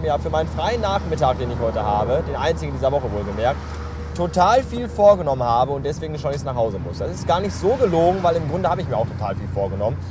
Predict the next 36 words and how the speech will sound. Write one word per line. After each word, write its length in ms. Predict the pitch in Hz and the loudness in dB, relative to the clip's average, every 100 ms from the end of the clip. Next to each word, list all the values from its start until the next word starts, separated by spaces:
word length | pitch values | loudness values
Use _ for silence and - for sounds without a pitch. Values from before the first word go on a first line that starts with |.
| - - - | -10 -8 0
Heute 200 | 151 135 | 0 2
Nachmittag 440 | 135 175 180 165 | -2 -4 -2 0
soll 140 | 156 156 | 2 0
es 100 | 165 | 0
nämlich, 280 | 160 151 - | -6 -4 0
äh, 400 | 143 139 123 139 | 4 4 4 0
grau, 260 | - 147 190 | 2 6 6
bewölkt 380 | 202 165 190 190 | 4 2 2 2
und 60 | |
regnerisch 500 | 156 175 170 120 113 | -2 -4 -2 -4 -4
werden. 240 | 214 107 - - - | 0 0 0 -4 -6
Und 60 | 151 | -4
das 140 | 190 | -2
ist 20 | |
eigentlich 180 | 190 202 | -2 -2
der 120 | 190 | -2
ideale 460 | 175 185 190 240 226 | -2 -2 0 0 0
Tag, 340 | 202 190 226 - | 0 2 0 0
um 240 | 190 196 | -2 -2
sich 200 | 190 185 | -4 -2
auf 120 | 151 156 | -2 -2
die 100 | 147 | 2
Couch 260 | 147 202 - | 2 2 0
zu 100 | 240 | -4
legen, 300 | 226 226 247 262 - - - - - - - | -2 -2 -2 -8 -10 -12 -12 -12 -12 -10 0
gemütlichen 560 | 190 220 294 294 262 202 | 2 2 0 -4 -6 2
Jazz 340 | 202 254 - | 2 2 -2
zu 120 | 180 | -2
hören 200 | 156 147 | 2 2
und 80 | 165 | 0
dabei 140 | 165 | -2
ein 120 | 180 170 | -2 -2
gutes 200 | 185 139 | -4 -2
Buch 240 | 165 156 | -2 -2
zu 160 | - 117 | -4 -4
lesen. 320 | 104 98 | -4 -6